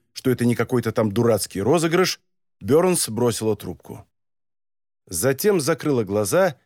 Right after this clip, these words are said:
и потерла пальцами виски. Она уже чувствовала приближение матери всех мигрений. «Счастливого, сука, Рождества!»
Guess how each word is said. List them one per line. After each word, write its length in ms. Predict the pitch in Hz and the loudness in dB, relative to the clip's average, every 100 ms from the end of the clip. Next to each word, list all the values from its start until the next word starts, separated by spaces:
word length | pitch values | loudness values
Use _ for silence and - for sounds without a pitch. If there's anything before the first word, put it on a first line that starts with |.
| - | -4
и 80 | 147 | -2
потерла 500 | - 127 160 160 147 | -2 -2 -2 0 -2
пальцами 540 | - 135 127 123 120 | 0 0 0 -2 -2
виски. 580 | 110 101 - 80 76 80 _ _ _ _ _ _ _ | -2 -6 -8 -10 -10 -12 _ _ _ _ _ _ _
Она 240 | 107 143 | 2 2
уже 180 | 165 175 | 2 0
чувствовала 540 | - 220 202 175 160 | 0 0 0 0 0
приближение 680 | 139 143 127 120 180 180 175 | 2 0 0 2 2 4 4
матери 520 | 147 151 170 170 160 | 4 4 2 2 0
всех 340 | 147 - 143 - | 0 -2 -2 0
мигрений. 720 | 127 107 101 95 78 67 - _ _ _ _ _ _ _ _ _ _ | -2 0 -2 -2 -6 -12 -18 _ _ _ _ _ _ _ _ _ _
«Счастливого, 960 | _ - - 92 - 113 151 175 180 180 | _ -10 -6 -4 -2 0 2 4 4 2
сука, 540 | 175 - 147 139 151 | 0 -2 -4 -4 -2
Рождества!» 1000 | 143 143 127 127 123 - 85 76 82 - | 0 -2 -2 -4 -4 -6 -6 -6 -8 -12